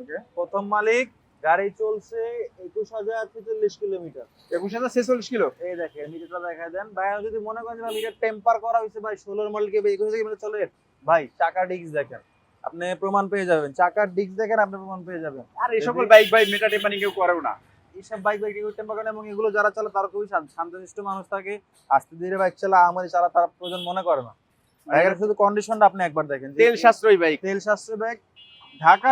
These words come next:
Speaker 2: সিটিতে তেল সাশ্রয়ের জন্য আমি মনে করি না এর থেকে ভালো কোনো বাইক আছে।
Speaker 1: রাইট।
Speaker 2: তো ভাই, এই বাইকটার আমরা প্রাইস চাচ্ছি মাত্র পঁচাশি হাজার টাকা।
Speaker 1: কত?
Speaker 2: পঁচাশি হাজার টাকা আমরা যত দাম চাচ্ছি।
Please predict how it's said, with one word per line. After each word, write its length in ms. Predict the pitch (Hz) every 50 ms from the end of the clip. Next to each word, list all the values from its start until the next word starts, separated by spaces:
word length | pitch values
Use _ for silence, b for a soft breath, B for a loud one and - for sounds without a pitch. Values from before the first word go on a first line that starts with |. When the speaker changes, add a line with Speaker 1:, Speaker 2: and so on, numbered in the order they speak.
| 247 -
Speaker 2:
সিটিতে 400 | 254 247 247 254 - 240 214 160 120 - _ _ _ _ _ _ _ _ _ _ _ _ _ _ -
তেল 160 | 233 247 254 240 240
সাশ্রয়ের 380 | 254 254 247 - - 262 247 202 226
জন্য 200 | 247 240 240 247 247 254 269 254 - 175 190
আমি 120 | 202 214 220 233
মনে 120 | 240 240
করি 120 | 233 240 240 233
না 40 | 226 214
এর 60 | 214 -
থেকে 160 | 220 226 226 196 175
ভালো 140 | 170 180 190 190 180
কোনো 120 | 190 185 170 160
বাইক 160 | 156 151 - 143 131
আছে। 160 | - - _ _ _ _ _ _ - 127
Speaker 1:
রাইট। 160 | 123 113 - - - - _ _ _ - - -
Speaker 2:
তো 40 | - 160
ভাই, 120 | 175 170 151 - _ _ -
এই 180 | 220 254 269 269 269
বাইকটার 500 | 262 254 208 - _ - 233 208 202 214 220 - _ _ _ _ _ _ -
আমরা 180 | 151 170 175 180 175 -
প্রাইস 220 | 180 180 180 175 - -
চাচ্ছি 280 | 196 175 - - 202 190
মাত্র 340 | 185 190 190 - _ - 202 214 208 214 220 - - _ _ _ _ _ _ _ _ -
পঁচাশি 400 | 214 214 214 233 226 220 - 233 220
হাজার 160 | 208 185 165 - -
টাকা। 180 | 139 127 113 113 110 _ _ _ _ -
Speaker 1:
কত? 140 | 175 175 233 269 - _ _ _ _ _ - -
Speaker 2:
পঁচাশি 400 | 208 202 - 233 233 220 - 233
হাজার 160 | 214 208 214 214 -
টাকা 120 | 226 214 208
আমরা 120 | 196 202 202 190
যত 120 | 196 190 190 175
দাম 120 | 180 180 180 175
চাচ্ছি। 280 | 180 156 127 - - -